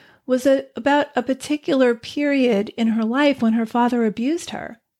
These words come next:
Her later memoir, Lovesick, was about her journey through sex addiction.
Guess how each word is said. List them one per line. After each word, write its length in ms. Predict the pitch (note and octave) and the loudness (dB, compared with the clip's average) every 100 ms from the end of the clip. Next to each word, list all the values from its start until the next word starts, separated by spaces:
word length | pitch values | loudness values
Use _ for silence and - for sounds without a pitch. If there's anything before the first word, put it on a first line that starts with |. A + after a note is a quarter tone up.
| _ _ _ _ _ _ _ - | _ _ _ _ _ _ _ 0
Her 260 | B3+ B3+ - | 2 2 -2
later 440 | G3+ A#3 F#4+ G4+ | 2 4 4 4
memoir, 600 | A#3 F3+ F3+ F#3 F#3+ A3 | 4 2 0 0 0 -2
Lovesick, 640 | A3+ G#3 C#4 - - F#3+ A#3 | -2 2 2 0 -2 -2 -2
was 140 | G#3+ | -2
about 340 | A3+ A3+ A3+ B3 | 0 2 0 0
her 180 | A#3 | -2
journey 480 | G3+ - G#3+ A3 A3+ | -2 -2 -2 0 0
through 220 | A#3 B3 | -2 -6
sex 380 | A#3+ B3+ D#4 - | -4 -4 -4 -8
addiction. 640 | G3+ G3 - - - - | -6 -6 -4 -6 -8 -10